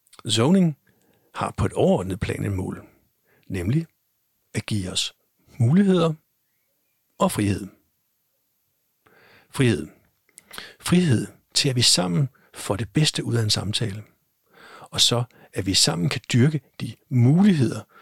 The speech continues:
der automatisk opstår af tankerne i samtalen. Når det er sagt, så ligger guldet i processen, i bækken, der flyder.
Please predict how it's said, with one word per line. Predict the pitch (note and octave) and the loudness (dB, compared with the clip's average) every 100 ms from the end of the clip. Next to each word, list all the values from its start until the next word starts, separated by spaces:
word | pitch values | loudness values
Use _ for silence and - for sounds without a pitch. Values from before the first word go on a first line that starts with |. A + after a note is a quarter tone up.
| _ - | _ -10
der | G#2+ | -8
automatisk | F#2 A2+ A#2+ D3 - - | -4 -2 0 -2 -2 -4
opstår | - - D3+ - | -4 -2 -4 -4
af | - | -6
tankerne | - G2 C3 A2+ - _ _ | -4 -2 -2 -4 -6 _ _
i | - | -4
samtalen. | - G2+ - G#2+ G2 G2+ _ _ _ _ - - - - - - | -2 -2 -4 -4 -6 -10 _ _ _ _ -20 -20 -20 -20 -18 -10
Når | - | 0
det | D3+ | 2
er | |
sagt, | D#3+ G2 - - _ _ _ | 2 0 -6 -14 _ _ _
så | - B2 | -2 2
ligger | A#2 C#3 | 2 2
guldet | - A#2+ A#2 A#2+ - | 0 0 0 -4 -6
i | |
processen, | - G2+ - E2+ A2 F#2+ _ _ _ _ _ _ | -6 -2 -2 -2 -6 -8 _ _ _ _ _ _
i | - | -4
bækken, | A2+ G2+ B2+ A#2 _ _ - | -2 -2 -2 -6 _ _ -8
der | G2+ | -8
flyder. | - G2 G#2 | -6 -8 -10